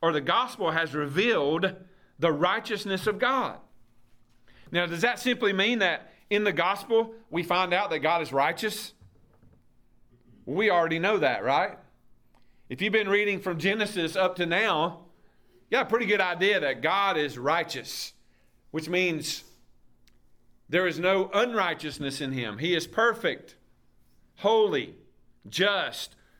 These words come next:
all the things that we know about God's attributes. One thing is for sure, he is righteous. So is this just simply telling us that the gospel reveals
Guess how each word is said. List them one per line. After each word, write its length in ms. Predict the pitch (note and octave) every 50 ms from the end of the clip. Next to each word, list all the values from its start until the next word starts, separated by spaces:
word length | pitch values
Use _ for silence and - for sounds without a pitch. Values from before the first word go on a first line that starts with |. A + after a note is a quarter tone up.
| _ _ _ _ -
all 340 | D#3+ F3 G3+ A3+ A#3+ A#3+ A#3
the 120 | A3+ G#3+
things 540 | A3 A3 A3 A3 G#3+ G3 F3+ D#3+ B2+ - - - - - - _ - - - _ _ _ _ - - -
that 180 | - E3 F3+ F3
we 120 | F#3 F#3
know 180 | F3 F#3 F#3+ F#3+
about 260 | F3 E3+ D#3 C#3+ C3
God's 240 | D#3 E3+ D#3 C#3+ D#3
attributes. 760 | D3+ E3 D#3+ D#3+ D#3 C3+ B2+ B2+ A#2+ A2 - - - - - - - - _ _ _ _ _ -
One 200 | C#3+ E3+ F3+ F3+
thing 180 | G3 E3+ D#3+
is 120 | C#3 C3+ C3+
for 120 | - C#3
sure, 300 | C3 - F3+ E3 D3 B2
he 160 | A#2+ B2+ C3
is 140 | C3 B2+ C3
righteous. 640 | E3 E3 F3+ F3+ F3 - C3+ G#2+ G2 - - - - _ - - _ _ _ _ - - _ _ - _ _ - _ _ _ _ _ _ - - -
So 140 | - - G3+
is 80 | F3+ E3+
this 220 | G3+ A#3+ A#3 A#3+
just 180 | C4 G#3+ - -
simply 340 | A3+ A3 - - G#3 F#3
telling 360 | E3+ - F#3+ F3+ F#3 G3 G3 G3
us 180 | G3+ G#3+ G#3
that 160 | - G#3 E3
the 80 | C3+ C#3
gospel 500 | C3 D3+ D3+ F3+ G3 F#3+ - - A3 G3
reveals 680 | F3 D#3+ C#3+ C3+ - E3 E3 F3 F#3+ G#3 G#3 G3+ -